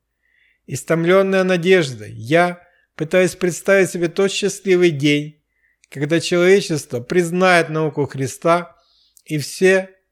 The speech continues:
будут любить ближнего своего, как самого себя,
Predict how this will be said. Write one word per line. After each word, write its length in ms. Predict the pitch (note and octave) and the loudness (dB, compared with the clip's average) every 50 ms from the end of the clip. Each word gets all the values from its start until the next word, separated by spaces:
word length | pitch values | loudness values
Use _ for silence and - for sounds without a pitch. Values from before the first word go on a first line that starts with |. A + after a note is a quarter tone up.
| _ | _
будут 300 | - D#3 D#3 D#3+ D3 D3 | -6 -2 -2 -2 -2 -2
любить 400 | D#3 D3+ D3+ D3 D#3+ D#3 C#3 B2+ | -2 -2 0 2 2 0 0 -2
ближнего 500 | B2 D3 E3 F3+ E3+ D3+ C#3+ D3+ C#3+ C#3 C3 | -2 0 2 2 2 2 0 -2 -4 -4 -6
своего, 260 | - - C#3+ B2+ B2 | -6 -6 -6 -6 -6
как 180 | - C3+ C3 - | -6 -8 -8 -8
самого 380 | - D#3+ D3+ D3+ D#3 D#3+ D#3+ D#3 | -6 -6 -4 -2 -2 0 0 -2
себя, 560 | D3 - E3 C#3+ C3+ C#3 C3+ A#2 G2+ G#2 | -2 -4 -6 -4 -2 -2 -2 -4 -6 -10